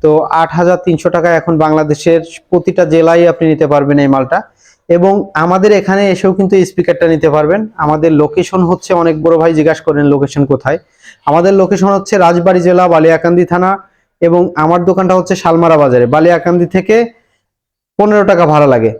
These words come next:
বালিয়াকান্দি বাজারে আসার পরে যে কোনো অটোওয়ালাকে বললেই হবে, "শাকিল ইলেকট্রনিক্স এসএফবি-তে যাব",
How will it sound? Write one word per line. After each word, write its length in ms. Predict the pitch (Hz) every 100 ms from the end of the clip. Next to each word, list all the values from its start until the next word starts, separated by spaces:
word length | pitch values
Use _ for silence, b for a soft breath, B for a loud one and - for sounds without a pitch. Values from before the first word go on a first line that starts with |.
| _
বালিয়াকান্দি 480 | 151 170 175 180 196
বাজারে 300 | 190 185 190
আসার 260 | 185 185 196
পরে 200 | 202 190
যে 120 | 180
কোনো 180 | 190 185
অটোওয়ালাকে 460 | 185 196 190 185
বললেই 280 | 185 180 175
হবে, 280 | 160 165 170
"শাকিল 320 | - 170 180
ইলেকট্রনিক্স 760 | 175 170 - 160 165 160 - - _ -
এসএফবি-তে 640 | 180 160 175 151 156 160 139
যাব", 280 | 131 160